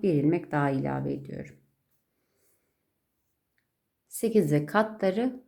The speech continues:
artı dört ilmek. Modeli anlatabilmek için bana bu kadar yeterli. Şimdi başlamadan buraya şöyle bir tane düğümümüzü atalım.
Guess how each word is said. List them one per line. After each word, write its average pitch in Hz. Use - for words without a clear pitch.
artı 170
dört 135
ilmek. -
Modeli 240
anlatabilmek 165
için 240
bana 170
bu -
kadar 220
yeterli. 151
Şimdi 202
başlamadan 185
buraya 180
şöyle 151
bir -
tane 151
düğümümüzü 151
atalım. 180